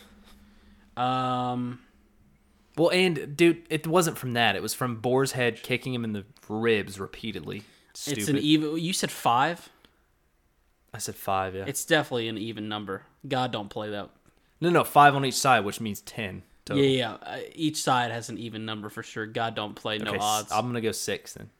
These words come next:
Speaker 2: each side.
Speaker 1: Okay, I'll go. I mean, that was my answer, but sure, fucking take
Speaker 2: That's
Speaker 1: it.
Speaker 2: your answer? Okay, well, we'll decide on that. The answer is twenty-four.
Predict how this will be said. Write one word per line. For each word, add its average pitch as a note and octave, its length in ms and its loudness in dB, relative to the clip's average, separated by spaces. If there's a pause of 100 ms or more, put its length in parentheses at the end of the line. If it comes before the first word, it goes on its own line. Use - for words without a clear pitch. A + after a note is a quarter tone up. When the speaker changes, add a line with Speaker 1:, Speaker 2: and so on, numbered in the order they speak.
(140)
Speaker 2:
each - 200 -16
side. G#2+ 200 -14 (720)
Speaker 1:
Okay, G#2+ 220 -6 (460)
I'll G#2+ 180 -10
go. G#2+ 380 -8 (160)
I A2 80 -10
mean, A2+ 140 -8
that G2+ 100 -8
was G#2 160 -14
my F#2+ 160 -8
answer, G2+ 240 -10
but G#2 180 -18
sure, G#2 260 -12
fucking G2 300 -18
take - 120 -12
Speaker 2:
That's G#2 140 -4
Speaker 1:
it. - 20 -2
Speaker 2:
your G#2+ 80 0
answer? A#2 300 -2
Okay, D3+ 220 0
well, G#2 260 -2 (260)
we'll A#2+ 120 2
decide B2+ 280 4
on C3 100 2
that. C#3+ 200 4
The C3 140 2
answer D#3+ 260 4
is C#3+ 100 2
twenty-four. D3 800 0